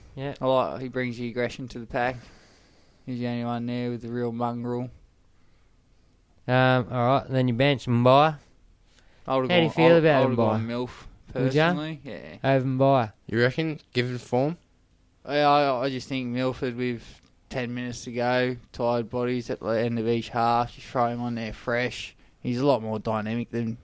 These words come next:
Speaker 2: Mbai. I know Mbai's versatile. He can play anywhere in the back line, but I think Milf's just a, a shitload more dangerous and will worry New South Wales a lot more than Mbai's going to.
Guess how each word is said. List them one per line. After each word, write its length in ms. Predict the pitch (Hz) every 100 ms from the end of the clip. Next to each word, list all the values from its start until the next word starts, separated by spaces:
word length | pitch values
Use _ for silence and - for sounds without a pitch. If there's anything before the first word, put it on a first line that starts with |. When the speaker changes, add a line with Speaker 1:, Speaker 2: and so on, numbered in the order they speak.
| _
Speaker 2:
Mbai. 460 | 120 117 117 123 120 - _ _ _ _ _
I 60 | 127
know 280 | 127 113 113
Mbai's 380 | 113 110 117 -
versatile. 840 | 113 113 - 131 120 120 120 117 -
He 80 |
can 120 | 117 110
play 300 | 117 101 107
anywhere 260 | 113 117
in 80 | 110
the 60 | 101
back 280 | 104 - -
line, 320 | 120 123 123
but 200 | 117 - - _ _ _ _ 107
I 80 |
think 200 | 104 104
Milf's 220 | 104 107 -
just 260 | 107 -
a, 40 | 73 64 - -
a 40 |
shitload 500 | - - - 104 104
more 180 | 113 117
dangerous 500 | 110 120 120 120 117
and 160 | 120 117
will 120 | 113
worry 280 | 117 113 113
New 180 | 117 113
South 300 | 113 110 113
Wales 300 | 110 117 117
a 20 |
lot 160 | 113
more 180 | 117 120 117
than 240 | 120 117
Mbai's 260 | 117 120 -
going 280 | 117 120
to. 260 | 113 123